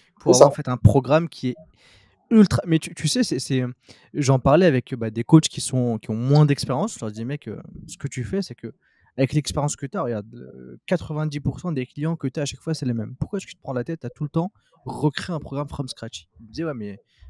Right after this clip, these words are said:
Speaker 1: euh, c'est pas pour éviter le copier-coller. » Mais non, c'est pas du copier-coller, c'est juste que
Speaker 2: C'est pas du copier-coller.
Speaker 1: c'est, c'est, c'est, c'est, c'est pas, il y, y a pas de grande différence en soi. L'objectif de la personne, de ta niche, c'est de, d'aider les personnes à perdre du poids.
Speaker 2: Ah.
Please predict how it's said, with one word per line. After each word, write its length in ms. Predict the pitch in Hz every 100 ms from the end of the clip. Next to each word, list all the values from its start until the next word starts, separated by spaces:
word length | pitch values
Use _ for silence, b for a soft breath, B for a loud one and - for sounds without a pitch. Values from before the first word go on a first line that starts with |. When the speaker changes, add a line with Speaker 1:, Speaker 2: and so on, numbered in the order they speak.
| -
Speaker 1:
euh, 200 | 107 95
c'est 300 | 107 - 113 117
pas 180 | 120
pour 200 | 107 123
éviter 180 | 120 170
le 40 | 151
copier-coller. » 400 | 135 139 151 120
Mais 60 | 123
non, 100 | 151
c'est 80 | -
pas 80 | 101
du 80 |
copier-coller, 440 | - 120 117 - 131
c'est 140 | -
juste 120 | 120 -
que 80 |
Speaker 2:
C'est 60 | 120
pas 60 | 110
du 60 |
copier-coller. 420 | - - 151 180 -
Speaker 1:
c'est, 220 | - 151
c'est, 240 | 156 156 139
c'est, 220 | 143 -
c'est, 240 | - 147
c'est 180 | 131 139
pas, 400 | - 185 190 180 151 _ _ _ _ _ _ -
il 180 | 139 147
y, 60 | 165
y 40 | 139
a 40 |
pas 200 | - 220
de 160 | 151 143
grande 360 | - 143 160
différence 320 | 139 147 160 160
en 40 |
soi. 140 | 202
L'objectif 360 | 160 127 135 -
de 80 | 143
la 80 | 135
personne, 320 | 135 - 185
de 80 | 131
ta 160 | 139
niche, 280 | 139 233 -
c'est 100 | 127
de, 80 | 120
d'aider 320 | 117 143 208
les 100 | 165
personnes 340 | - 120 190 143
à 40 |
perdre 200 | 165 151
du 120 | 131
poids. 140 | - 123
Speaker 2:
Ah. 100 | -